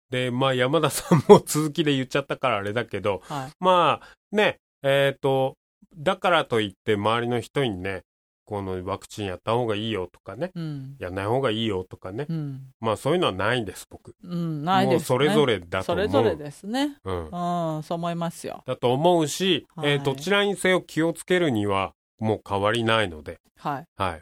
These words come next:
Speaker 1: もう、半分マナーみたいにね、
Speaker 2: うん。
Speaker 1: なってきておりますから。
Speaker 2: そうか。
Speaker 1: いやー、まだね、あの、前回も言ってね、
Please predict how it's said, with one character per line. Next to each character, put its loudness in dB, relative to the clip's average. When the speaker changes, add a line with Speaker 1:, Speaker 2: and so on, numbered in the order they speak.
Speaker 1:
も 2
う、 -20
半 4
分 4
マ 8
ナ 4
ー 2
み -6
た -6
い -10
に -10
ね、 -6
Speaker 2:
う -10
ん。 -10
Speaker 1:
な -2
っ -14
て -6
き -20
て -2
お -2
り -2
ま -2
す -18
か -12
ら。 -18
Speaker 2:
そ -8
う -16
か。 -16
Speaker 1:
い -6
や 4
ー、 2
ま 2
だ -2
ね、 -2
あ 0
の、 -4
前 0
回 -2
も -6
言 -8
っ -20
て -6
ね、 -6